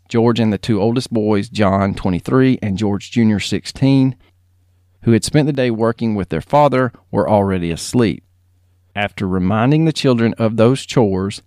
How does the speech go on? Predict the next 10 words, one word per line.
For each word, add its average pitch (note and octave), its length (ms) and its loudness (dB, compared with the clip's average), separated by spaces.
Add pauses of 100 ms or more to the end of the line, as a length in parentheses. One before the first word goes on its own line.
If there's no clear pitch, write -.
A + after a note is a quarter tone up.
(680)
Jenny B2 320 2
took - 280 -4
Sylvia B2 600 2
upstairs D3 720 -4
with C#3 220 -2
her B2 200 2
and G#2+ 240 0
went G2 240 -2
to A2 100 -4
bed. F2 420 -8